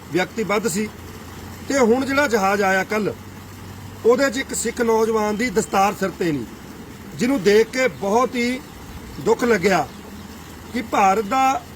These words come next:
ਪ੍ਰਧਾਨ ਮੰਤਰੀ ਅਮਰੀਕਾ ਦੇ ਰਾਸ਼ਟਰਪਤੀ ਨੂੰ ਮਿਲਦਾ ਫਿਰਦਾ ਹੋਵੇ ਤੇ ਇੱਕ ਸਿੱਖ ਦੀ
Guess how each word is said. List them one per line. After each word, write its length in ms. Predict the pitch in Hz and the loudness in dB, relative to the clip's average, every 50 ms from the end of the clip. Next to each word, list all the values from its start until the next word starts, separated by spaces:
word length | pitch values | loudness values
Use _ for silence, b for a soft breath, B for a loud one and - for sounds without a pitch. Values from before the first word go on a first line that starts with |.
| - - | -8 -6
ਪ੍ਰਧਾਨ 420 | 247 220 214 240 208 196 202 214 | -4 -2 0 0 0 2 0 0
ਮੰਤਰੀ 300 | 226 240 240 - - 233 | 2 0 0 0 -2 -2
ਅਮਰੀਕਾ 420 | 247 233 220 220 196 - 247 233 240 | 0 0 0 0 0 0 2 4 6
ਦੇ 120 | 240 240 | 6 6
ਰਾਸ਼ਟਰਪਤੀ 520 | 220 196 196 180 - 208 190 220 180 220 | 6 4 2 -2 -2 -4 -4 -2 -2 -2
ਨੂੰ 100 | 233 226 | 0 0
ਮਿਲਦਾ 240 | 196 180 170 170 208 196 | 0 0 0 0 0 0
ਫਿਰਦਾ 240 | 180 196 180 208 | 0 -2 0 0
ਹੋਵੇ 280 | 196 190 185 180 196 190 180 - - - - - - - - - - - - - - - - - - - - - - - - - - - - - - - - - - - - - - - - - - - - - - - - | 2 2 2 2 2 0 -2 -4 -12 -16 -16 -16 -16 -16 -16 -16 -16 -18 -18 -18 -16 -18 -16 -16 -16 -16 -16 -16 -16 -16 -14 -14 -14 -14 -14 -14 -14 -14 -12 -12 -12 -12 -12 -12 -12 -10 -10 -10 -10 -10 -12 -12 -10 -4 0
ਤੇ 280 | 269 277 277 294 - - - - - - - - - - - - - - - - - - - - - - - - | 2 4 4 2 0 -2 -8 -14 -16 -16 -16 -16 -16 -16 -18 -18 -18 -18 -18 -16 -16 -16 -16 -16 -16 -14 -6 -6
ਇੱਕ 200 | 254 269 - 285 | -4 -2 -2 0
ਸਿੱਖ 280 | - - 233 240 - 269 | 2 4 2 2 2 2
ਦੀ 260 | 247 233 240 190 135 | 2 2 2 2 0